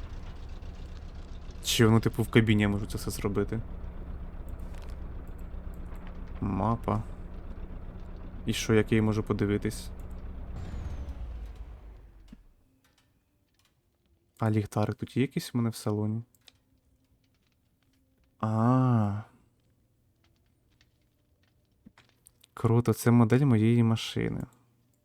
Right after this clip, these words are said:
Як її прибрати? Не зрозуміло. Певно, ось таким чином. Тут мапа, тут у нас що за журнал? А, це журнал по машині.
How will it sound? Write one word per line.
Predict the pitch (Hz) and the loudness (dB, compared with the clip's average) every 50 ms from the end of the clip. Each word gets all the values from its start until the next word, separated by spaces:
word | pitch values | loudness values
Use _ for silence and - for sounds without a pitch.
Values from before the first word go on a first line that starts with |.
| _ _ _ _ _ _ _ _ _ _ _ _ _ _ - _ _ _ | _ _ _ _ _ _ _ _ _ _ _ _ _ _ -20 _ _ _
Як | 117 113 110 - - | -2 -2 -2 0 -2
її | 117 | -4
прибрати? | 110 - - 117 107 117 131 147 - - 131 131 - _ _ _ _ _ _ _ _ _ _ _ _ _ _ _ _ _ _ _ _ _ _ _ _ _ _ _ _ _ _ _ _ _ _ _ _ _ _ _ _ _ _ _ _ _ - | -4 -2 -2 -2 0 0 -2 -2 -2 -4 -6 -6 -6 _ _ _ _ _ _ _ _ _ _ _ _ _ _ _ _ _ _ _ _ _ _ _ _ _ _ _ _ _ _ _ _ _ _ _ _ _ _ _ _ _ _ _ _ _ -6
Не | 104 104 110 113 113 | -4 -4 -2 -2 -2
зрозуміло. | 113 120 - 113 110 110 110 104 104 - - - - - - _ _ _ _ _ | -2 -2 -2 -2 -2 0 0 -2 -2 -2 -4 -6 -10 -14 -20 _ _ _ _ _
Певно, | - 113 113 113 113 110 | 0 0 2 2 2 2
ось | 110 - - - | 0 -2 -4 -6
таким | - 110 - - 113 110 | -6 -6 -4 -4 -6 -6
чином. | 117 - - - - - - - 120 117 - _ _ _ _ _ _ _ _ - - _ - _ - - | -6 -8 -10 -8 -8 -8 -6 -8 -10 -10 -14 _ _ _ _ _ _ _ _ -20 -20 _ -20 _ -6 -4
Тут | 117 110 - | -4 -4 -2
мапа, | - 107 117 143 151 - 120 | -2 0 0 -2 -4 -6 -10
тут | 113 - - - | -10 -10 -6 -6
у | |
нас | 110 101 110 | -4 -4 -6
що | - - 131 | -6 -4 -2
за | 139 143 | -2 0
журнал? | 127 135 131 123 123 127 127 131 131 - _ _ _ _ _ _ _ _ _ _ _ _ _ _ _ _ | 0 0 0 2 2 2 2 0 -2 -8 _ _ _ _ _ _ _ _ _ _ _ _ _ _ _ _
А, | - 113 107 113 | -4 -4 -4 0
це | 117 123 | 0 0
журнал | 127 131 120 113 113 120 123 | 0 2 2 2 2 2 2
по | 120 - 113 | 2 2 2
машині. | 117 117 117 - - - 104 101 104 107 - 123 | 2 0 -2 -4 -6 -4 -4 -4 -4 -4 -6 -8